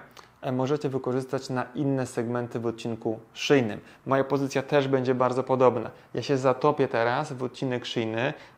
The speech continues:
nawet na wysokości górnych segmentów piersiowych, e, w okolicy, e, grzebienia łopatki, zahaczę się,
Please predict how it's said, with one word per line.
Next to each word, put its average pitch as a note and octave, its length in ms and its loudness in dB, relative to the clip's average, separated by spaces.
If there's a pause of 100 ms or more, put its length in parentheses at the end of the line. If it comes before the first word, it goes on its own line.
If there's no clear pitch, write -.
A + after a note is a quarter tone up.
nawet C3+ 340 2
na C3 100 -2
wysokości A#2+ 1000 -4 (100)
górnych B2+ 320 -2
segmentów A#2+ 440 -4
piersiowych, A#2+ 720 2 (540)
e, A#2+ 360 4
w A#2 60 0
okolicy, B2 880 2
e, A#2 140 -2
grzebienia B2+ 340 2
łopatki, A#2 580 -4
zahaczę B2+ 520 -2
się, - 120 -8